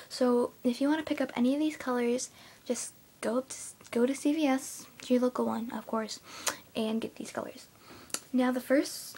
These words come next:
so when I walked into C V S, um, I was basically wanting to get a base coat. So there was this, um,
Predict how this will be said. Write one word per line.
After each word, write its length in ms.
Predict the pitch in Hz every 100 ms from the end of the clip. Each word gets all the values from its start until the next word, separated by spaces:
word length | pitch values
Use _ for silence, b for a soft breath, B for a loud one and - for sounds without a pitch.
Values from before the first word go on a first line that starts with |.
| -
so 140 | -
when 160 | 262 294
I 20 |
walked 260 | 349 302 302
into 220 | 294 254
C 200 | - 240
V 80 | 226
S, 260 | 214 - -
um, 460 | 226 226 226 226 233 B B B
I 100 | 254
was 140 | 247
basically 600 | - 254 - 302 320 302
wanting 540 | 294 - 247 247 247 240
to 260 | - 247
get 300 | 240 226 226 - - - - - - - - -
a 140 | 226 240
base 280 | 226 226
coat. 180 | - 240 - B B B
So 360 | - 277 262 - - - - -
there 140 | 247
was 260 | 247 247 -
this, 240 | 254 -
um, 360 | 220 226 226 226